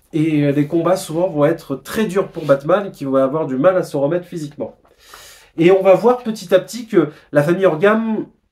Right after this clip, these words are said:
euh, prépare un plan global pour prendre l'âme de Gotham et, euh, soumettre les habitants de Gotham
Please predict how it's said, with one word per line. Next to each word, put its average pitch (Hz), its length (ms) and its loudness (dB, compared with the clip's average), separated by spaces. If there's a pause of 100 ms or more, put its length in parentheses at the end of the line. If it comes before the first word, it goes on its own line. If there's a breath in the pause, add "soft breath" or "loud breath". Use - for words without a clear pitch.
(440)
euh, 147 160 0 (220)
prépare 214 800 0
un 156 100 2
plan 190 480 -2
global 170 640 2 (560 soft breath)
pour 175 160 -12
prendre 190 520 0
l'âme 208 380 2
de 175 100 2
Gotham 170 600 0 (440 loud breath)
et, 196 360 4
euh, 151 300 4
soumettre 214 720 -2
les 147 300 -2
habitants 170 340 -6
de 156 60 -4
Gotham 175 480 -2